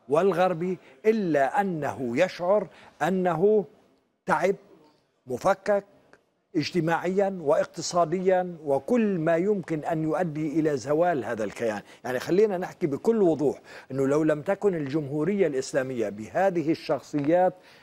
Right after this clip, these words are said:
خليني أقول، حاطين القضية الفلسطينية أولوية، مش أنه، يعني، كلام، أنه بنعطي كلام وخلص، لا،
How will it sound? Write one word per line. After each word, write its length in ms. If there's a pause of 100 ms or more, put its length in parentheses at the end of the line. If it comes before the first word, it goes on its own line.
(420)
خليني 360
أقول، 220
حاطين 760 (120)
القضية 360
الفلسطينية 540
أولوية، 840
مش 200
أنه، 300
يعني، 440
كلام، 500
أنه 160
بنعطي 340
كلام 300
وخلص، 440
لا، 240